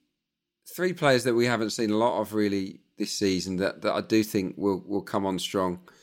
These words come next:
again. And first one's the Spurs. I mean, he'll be disappointed, Giovanni Lo Celso, in terms of the timing of, of, of all of this, because he was really finding his feet. I found him a, a, an exciting player to watch, probably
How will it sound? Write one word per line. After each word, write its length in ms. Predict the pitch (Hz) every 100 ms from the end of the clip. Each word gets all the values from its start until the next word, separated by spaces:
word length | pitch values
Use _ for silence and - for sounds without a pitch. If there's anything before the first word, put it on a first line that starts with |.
| _ _ - _ -
again. 640 | 104 110 107 92 85 87 - - -
And 120 | 117
first 240 | 196 202
one's 220 | 165 127 120
the 80 |
Spurs. 380 | 113 147 127 107
I 40 | 117
mean, 160 | 113
he'll 140 | 127 113
be 80 |
disappointed, 640 | - 127 117 131 120 104 101
Giovanni 480 | 120 107 110 104 98
Lo 100 | 101
Celso, 600 | - 110 104 104 92 90 - - - _
in 140 | 110 101
terms 320 | 123 110 98
of 80 | 92
the 60 |
timing 440 | 90 117 107 101 95
of, 160 | 87
of, 240 | - 92 85
of 240 | 104 87
all 140 | 92 87
of 60 |
this, 220 | 90 90
because 300 | - 90 107
he 80 | 98
was 180 | 92 92
really 500 | 104 120 131 131 110
finding 380 | - 107 98 95
his 140 | 95
feet. 420 | - 101 95 95 - - - -
I 40 |
found 300 | - 120 107
him 100 | 104
a, 200 | 98 85 - - 110 _ _ 107
a, 120 | 107 95 - - 104
an 80 | 117
exciting 680 | 113 - 139 135 - 117 101
player 280 | 120 104
to 160 | 98 104
watch, 300 | 98 113 -
probably 320 | 151 127 104